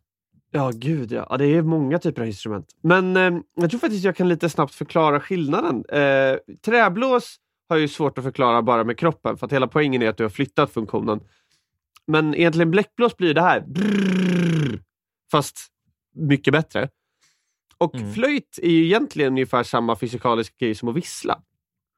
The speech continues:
Speaker 2: Mm.
Speaker 1: Att du trycker ljudet, för att se, för att se om jag kan förklara på, eh, så här, luften sätts i svängning genom att den inblåsta luften slår i en skarp kant. Och det är det som händer när du
Speaker 2: Mm.
Speaker 1: busvisslar eller gör en lerduva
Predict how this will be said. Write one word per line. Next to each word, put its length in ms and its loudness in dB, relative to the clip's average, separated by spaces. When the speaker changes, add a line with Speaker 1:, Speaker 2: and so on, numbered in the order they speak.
Speaker 2:
Mm. 300 -10
Speaker 1:
Att 160 -2
du 280 4
trycker 840 0
ljudet, 840 0
för 80 -6
att 40 -4
se, 240 0
för 100 -4
att 100 -10
se 80 -2
om 60 4
jag 80 0
kan 100 -6
förklara 260 0
på, 100 -4
eh, 220 2
så 140 0
här, 120 2
luften 460 2
sätts 260 -4
i 60 -2
svängning 840 0
genom 440 2
att 100 -2
den 100 -6
inblåsta 960 2
luften 400 0
slår 260 0
i 100 2
en 80 2
skarp 320 0
kant. 340 -2
Och 100 -2
det 60 0
är 40 0
det 100 6
som 140 0
händer 200 2
när 120 4
du 120 0
Speaker 2:
Mm. 60 4
Speaker 1:
busvisslar 580 0
eller 300 4
gör 320 4
en 180 2
lerduva 600 2